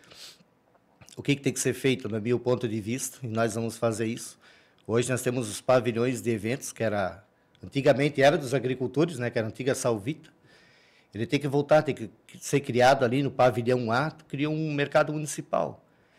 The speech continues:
Mas esse mercado municipal, hoje, se nós formos no mercado municipal nosso aqui, que tá sendo reformado no centro, a maioria dos produtos são de fora de Jaraguá do Sul.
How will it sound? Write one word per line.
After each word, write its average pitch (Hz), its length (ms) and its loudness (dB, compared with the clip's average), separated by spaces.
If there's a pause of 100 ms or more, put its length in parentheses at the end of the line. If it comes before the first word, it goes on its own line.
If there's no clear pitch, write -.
(140)
Mas 117 180 -2
esse 156 220 4
mercado 147 380 4
municipal, 143 580 4
hoje, 139 240 2
se 120 60 -10
nós 123 280 0
formos 127 240 -2
no 120 60 -4
mercado 117 380 4
municipal 120 420 2
nosso 117 260 0
aqui, 117 160 -6
que 117 60 -12
tá 113 100 -4
sendo 113 200 -8
reformado 110 500 -2
no 104 100 -8
centro, - 400 -10 (540)
a - 60 0
maioria 139 420 6
dos 143 140 -4
produtos 135 500 -4
são 151 140 2
de 139 100 -2
fora 165 240 2
de 131 100 -8
Jaraguá 113 300 0
do - 80 -10
Sul. 104 220 -12